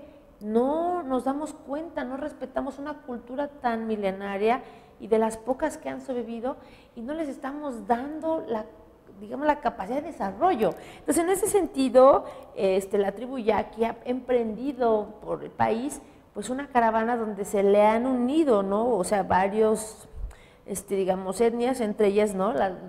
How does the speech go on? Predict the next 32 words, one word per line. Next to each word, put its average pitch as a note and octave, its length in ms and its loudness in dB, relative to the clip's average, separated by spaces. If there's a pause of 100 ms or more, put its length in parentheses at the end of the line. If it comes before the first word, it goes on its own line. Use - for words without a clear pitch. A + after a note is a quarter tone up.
dicen G#3 220 -10
los E3+ 140 -10
nahuas, F#3+ 340 -10
también G3 240 -6
con G#3+ 180 -10
problemas F#3 560 -2
de F3 120 6
agua. F3+ 400 2 (520)
Y B3+ 140 -4
aquí F4+ 420 0 (240)
el B3+ 140 2
fondo D#4 480 -2
es, C#4 260 2 (400)
¿por B3+ 240 -4 (120)
qué? D#4+ 440 -2 (320)
Y A3+ 80 -8
fíjese, C4 260 0
aquí B3+ 220 -6
le C#4 120 -4
tocó A#3 240 0
ahora A3+ 140 4
al A#3 120 0
pan, B3+ 240 0 (500)
este, F#3+ 300 -8
con G3 160 -4
Calderón, A3 640 2 (260)
este, - 680 -6
también G3 480 0
el G3 100 -4
estatal, F#3 560 0
este, - 540 -6
es - 280 -18